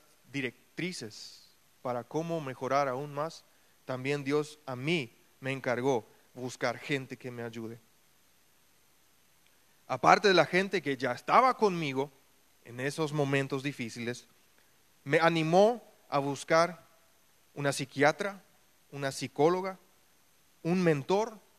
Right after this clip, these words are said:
y un buen amigo. Los busqué, no fue fácil,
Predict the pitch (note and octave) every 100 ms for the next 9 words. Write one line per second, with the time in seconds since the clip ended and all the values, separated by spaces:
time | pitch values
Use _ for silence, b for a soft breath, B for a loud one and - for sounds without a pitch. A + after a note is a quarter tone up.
0 | _ _ _ _ E3+ E3+ D3 D3 F#3 E3+
1 | C#3+ C#3 A2 G#2 _ _ _ _ _ _
2 | _ _ _ _ _ _ _ _ _ _
3 | _ _ _ - C#3+ C#3 C#3 C#3+ - G3
4 | A#3+ A3+ _ _ _ _ _ - E4+ -
5 | F#3+ - A2+ - E3